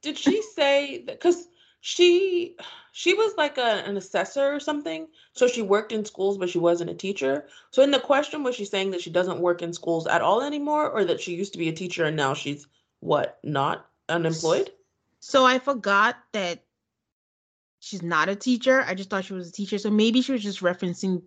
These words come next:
Speaker 2: like, you know, "When I used to be a teacher" or something. I, I can't remember, guys. I'm so sorry. Um, I saw it, but I wasn't in a place to take the note at the time. <laughs> So I don't have it verbatim.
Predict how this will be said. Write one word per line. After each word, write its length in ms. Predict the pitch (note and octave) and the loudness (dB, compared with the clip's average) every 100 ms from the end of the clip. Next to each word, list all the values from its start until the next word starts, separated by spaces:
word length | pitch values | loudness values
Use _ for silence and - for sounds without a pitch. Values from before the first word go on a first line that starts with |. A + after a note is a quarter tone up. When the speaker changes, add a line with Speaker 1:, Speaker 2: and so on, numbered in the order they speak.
| - - | -10 -6
Speaker 2:
like, 280 | D#3 D#3 | -4 -4
you 80 | F3+ | -2
know, 100 | F3 | -2
"When 220 | E3 F3 | 0 0
I 80 | E3+ | 0
used 440 | D#3+ D#3 F3+ G#3 - | -4 -4 -2 -2 0
to 60 | |
be 160 | B3 B3+ | 2 2
a 40 | |
teacher" 320 | B3 C4+ C#4 | 2 0 2
or 60 | C#4 | 2
something. 400 | C4 C4 B3+ C4+ C4+ | 4 2 4 0 0
I, 160 | C#4 - | -2 2
I 120 | C4 | 0
can't 220 | - G#3+ | 0 -2
remember, 320 | F3 E3+ D#3+ | -2 -6 -8
guys. 240 | C#3+ F3+ F3 | -6 -6 -4
I'm 120 | F3+ | -4
so 140 | A3 F#3 | -4 -4
sorry. 480 | D#3+ D3+ D#3+ G3 _ _ _ _ _ - | -2 -4 -6 -12 _ _ _ _ _ 4
Um, 380 | F#3+ F3+ E3 - | 6 6 4 2
I 120 | G#3 | 0
saw 380 | G#3 - G#3+ A3+ | 2 4 4 6
it, 220 | C4 C4+ | 4 2
but 100 | G#3+ | 0
I 80 | G3 | -2
wasn't 280 | G3 G3+ G#3 | -2 -2 -2
in 120 | G3+ | -4
a 40 | |
place 260 | F#3+ F#3+ F#3+ | -6 -6 -6
to 120 | G3+ - _ | -8 -18 _
take 260 | G3+ F#3 - | -4 -4 -4
the 60 | F3+ | -2
note 320 | E3+ F#3 - | 0 -2 -4
at 120 | A#3+ | -6
the 80 | C4+ | -4
time. 420 | C#4 C#4+ D4 C#4+ _ _ _ - | 0 2 2 -2 _ _ _ 2
<laughs> 40 | - _ - | 2 _ -10
So 460 | - G3+ E3 F#3+ _ _ _ - | 0 2 2 -4 _ _ _ -2
I 80 | |
don't 240 | G3+ G3 G3 | 0 0 -2
have 200 | F#3+ F3+ | -6 -6
it 100 | F3+ | -8
verbatim. 520 | F3 F#3 A#2 D3+ | -10 -10 -10 -8